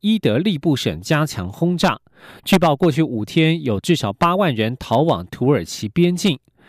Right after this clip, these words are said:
寒冬将至，一场迫在眉睫的人道危机已然浮现。联合国人道事务协调厅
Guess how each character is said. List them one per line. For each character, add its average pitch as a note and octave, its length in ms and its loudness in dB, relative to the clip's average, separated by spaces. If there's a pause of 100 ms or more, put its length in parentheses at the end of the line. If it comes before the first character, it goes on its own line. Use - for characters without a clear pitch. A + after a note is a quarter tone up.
(160)
寒 D#3 260 2
冬 G#3 240 0
将 A3 240 -2
至， G3 300 0 (160)
一 G#3 100 2
场 G2+ 220 -2
迫 A3 240 2
在 D#3+ 180 -2
眉 A#2 220 -2
睫 A#2+ 220 0
的 B2+ 160 2
人 A#2 260 -4
道 G#3 160 2
危 G2 240 -4
机 E3 380 0
已 F#2+ 200 -4
然 F#2 200 -4
浮 - 200 -10
现。 D#3 240 0 (920)
联 F3+ 180 6
合 F#3 100 2
国 D#3+ 200 2
人 D3 180 0
道 D#3 240 2
事 - 180 0
务 D3+ 200 2
协 C3+ 180 0
调 A#2+ 160 2
厅 D#3+ 340 0